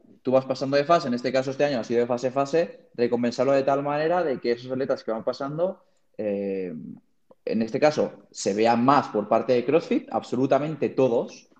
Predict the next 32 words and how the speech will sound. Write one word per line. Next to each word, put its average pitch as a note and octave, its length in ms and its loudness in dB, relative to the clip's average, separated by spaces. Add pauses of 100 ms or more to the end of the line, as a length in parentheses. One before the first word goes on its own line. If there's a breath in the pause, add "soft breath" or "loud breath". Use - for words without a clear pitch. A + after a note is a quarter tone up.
(400)
¿me G#2+ 100 -8
entiendes? G#2 540 -6 (220)
Ya B2 160 6
le C3 100 6
buscan C3 320 -2
ellos C3 180 0
la C3 120 0
forma D#3+ 520 -6 (1080)
o A#2+ 200 2
de A#2+ 120 -2
no C3 320 0
dar D3 200 0
tanto D3 280 -4
bombo D#3+ 340 -2
solo E3 260 0
a D#3+ 40 2
los A2+ 300 -2
dos A#2+ 200 -6
primeros, G#2 480 -8
¿me G#2 80 -20
entiendes? B2+ 560 -10
No B2 120 -6
sé, A2+ 200 -2
es - 120 -4
un D3+ 100 -6
poco, E3 480 4
es - 120 -10
una G3 140 0
pregunta A#2 280 -2
muy G#2 120 -8
complicada, G#2+ 580 0
¿eh? E3 120 -4